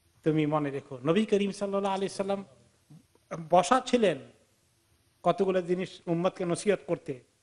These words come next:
তারপরে তিনি আলা ওয়া শাহাদাতে জুর, খবরদার মিথ্যা সাক্ষী দেওয়া, খবরদার মিথ্যা সাক্ষী দেওয়া থেকে বিরত থাকো।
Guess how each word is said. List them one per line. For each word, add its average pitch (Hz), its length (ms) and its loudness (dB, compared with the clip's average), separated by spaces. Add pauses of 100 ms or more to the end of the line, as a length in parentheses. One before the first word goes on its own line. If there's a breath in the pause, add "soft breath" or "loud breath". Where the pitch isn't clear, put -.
(920)
তারপরে 165 360 4
তিনি 180 200 -2
আলা 175 320 6
ওয়া 160 240 0
শাহাদাতে 180 520 -2
জুর, 170 380 2
খবরদার 202 720 4
মিথ্যা 202 360 2
সাক্ষী - 380 0
দেওয়া, 208 400 4
খবরদার 208 600 2
মিথ্যা 220 300 2
সাক্ষী 226 320 0
দেওয়া 226 260 6
থেকে 226 220 0
বিরত 233 280 0
থাকো। 220 400 -10